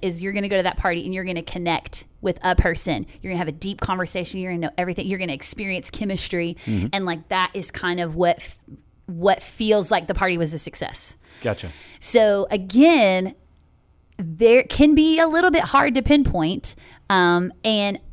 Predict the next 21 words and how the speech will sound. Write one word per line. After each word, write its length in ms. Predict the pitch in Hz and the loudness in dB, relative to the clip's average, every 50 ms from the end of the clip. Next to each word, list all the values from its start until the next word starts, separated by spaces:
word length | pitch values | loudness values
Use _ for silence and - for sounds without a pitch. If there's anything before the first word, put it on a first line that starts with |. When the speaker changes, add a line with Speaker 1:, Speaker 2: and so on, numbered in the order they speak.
| - - | -18 0
Speaker 1:
but 240 | 185 196 214 - 185 | 4 4 4 4 2
the, 160 | 214 208 - | -2 -2 -2
the 120 | 196 220 202 | -2 -4 -4
important 540 | 196 190 - - - - 233 262 262 277 | -4 -4 -4 -4 0 4 4 6 6 6
information 500 | 294 262 - 254 247 214 190 - 208 180 | 6 6 4 2 0 0 0 -2 -2 -4
is 480 | - - 202 180 160 131 - - - - - _ _ _ _ _ | -2 0 2 2 2 2 0 -4 -4 -6 -10 _ _ _ _ _
a 60 | - 165 | -2 0
seven, 680 | - - - - 233 214 214 208 214 202 196 196 196 - _ _ _ _ | 2 2 4 6 6 6 6 4 2 2 2 0 -2 -6 _ _ _ _
just 200 | - 190 175 - | -6 -4 -4 -2
'cause 140 | - 196 180 | -2 -2 -2
I'm 80 | 180 170 | -2 -4
speaking 280 | - - 185 180 185 180 | -4 -6 -8 -6 -6 -4
about 120 | 175 180 | -2 -2
myself, 260 | 170 170 - 175 151 - | -2 -2 -2 -4 -4 -2
a 80 | - 180 | -2 -2
seven 460 | - - - 214 220 214 233 220 208 - | 0 4 4 4 4 4 2 0 0 0
with 160 | 202 196 185 | 0 0 2
a 60 | 175 | 2
self-preservation 1000 | - - 196 202 202 - 226 220 208 226 214 226 226 214 - 247 240 233 233 233 - _ _ _ _ _ _ _ _ _ _ _ - | 2 2 2 2 2 0 -2 -2 0 0 2 2 2 2 2 0 0 0 0 -2 -6 _ _ _ _ _ _ _ _ _ _ _ -4
subtype 520 | - - 240 226 - 254 233 233 233 - - | 0 2 2 4 4 6 6 6 4 2 0
Speaker 2:
Yep. 260 | 120 107 104 120 - | 2 4 4 2 2